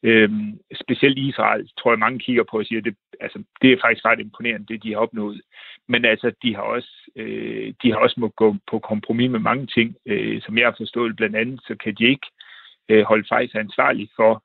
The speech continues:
øh, hvis der opstår, øh, nogle svære bivirkninger, som, som, øh,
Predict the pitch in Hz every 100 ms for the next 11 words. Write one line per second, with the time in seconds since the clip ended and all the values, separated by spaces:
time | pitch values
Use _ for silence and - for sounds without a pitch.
0 | - 107 104 107 110 107 - 113 107 117
1 | - 110 104 98 _ 110 107 110 107 -
2 | 120 120 139 123 107 107 101 - 104 101
3 | - 110 104 110 - 107